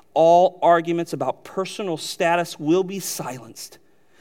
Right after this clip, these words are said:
and the peace of God that stems from genuine gospel community will prevail. What are you holding on to? Anybody white-knuckling something in here?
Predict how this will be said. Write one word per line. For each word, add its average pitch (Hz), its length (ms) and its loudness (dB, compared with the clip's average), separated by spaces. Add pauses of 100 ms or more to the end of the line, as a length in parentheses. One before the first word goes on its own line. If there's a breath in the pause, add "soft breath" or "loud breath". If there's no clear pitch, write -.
(140 soft breath)
and 160 140 -2
the 147 40 0
peace 202 340 -4
of 147 120 -2
God 175 380 6
that 139 160 -2
stems 196 480 -2
from 139 260 -4
genuine 180 580 -2
gospel 180 580 0 (180 loud breath)
community 180 600 -4 (140 loud breath)
will 147 220 -4
prevail. 120 500 -16 (1900)
What 147 100 -2
are 156 40 2
you 170 80 2
holding 190 240 2
on 190 180 2
to? 156 160 0 (2750)
Anybody 139 240 -2
white-knuckling 185 720 2
something 208 340 -2
in 214 100 -6
here? 208 280 -10